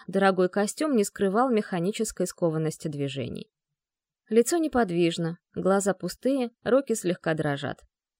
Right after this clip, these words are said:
Рядом с ним какой-то мужчина слегка поддерживает под локоть. "Это же не Лешка!" Я не выдержала, подбежала к телевизору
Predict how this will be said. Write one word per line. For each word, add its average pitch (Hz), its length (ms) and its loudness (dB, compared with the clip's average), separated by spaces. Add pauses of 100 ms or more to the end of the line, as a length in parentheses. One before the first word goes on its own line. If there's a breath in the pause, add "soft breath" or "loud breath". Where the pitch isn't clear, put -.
(100)
Рядом 202 320 4
с - 120 -4
ним 330 160 -2
какой-то 277 360 2
мужчина 165 520 0
слегка 190 400 -4
поддерживает 202 680 0
под 160 180 -4
локоть. 139 440 -4 (960)
"Это 233 200 2
же 320 120 4
не 415 140 8
Лешка!" 269 720 10 (720)
Я 339 140 2
не 226 140 6
выдержала, 233 520 4
подбежала 180 520 2
к - 80 -2
телевизору 208 640 -2